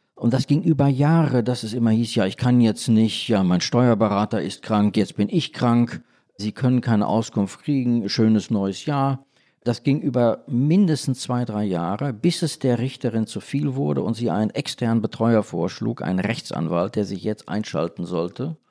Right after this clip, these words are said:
Und dann hieß es, nein, doch bitte keinen von außen, Sie wissen doch, wie sensibel dieser Fall ist. Und am Ende hat dann die Richterin gesagt, so, jetzt machen wir einen Termin.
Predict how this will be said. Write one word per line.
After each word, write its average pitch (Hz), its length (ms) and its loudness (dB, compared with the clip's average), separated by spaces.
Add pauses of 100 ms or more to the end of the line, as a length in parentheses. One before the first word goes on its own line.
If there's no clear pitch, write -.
(480)
Und 104 120 -8
dann 110 120 2
hieß 117 200 0
es, 98 100 -6
nein, 123 440 6
doch 104 120 0
bitte - 260 -6
keinen 95 280 0
von - 260 -6
außen, 127 440 0
Sie 95 180 -4
wissen 123 300 0
doch, 95 180 0
wie 95 80 -2
sensibel 92 540 -2
dieser 82 280 -10
Fall 165 300 0
ist. - 420 -4 (540)
Und 226 80 -2
am - 160 -2
Ende 226 500 4
hat 165 180 0
dann 147 100 2
die 127 100 2
Richterin 127 500 -2
gesagt, 113 640 -4 (460)
so, - 340 -2 (320)
jetzt 104 500 -2
machen 110 220 2
wir 98 120 2
einen 87 180 -2
Termin. 107 520 4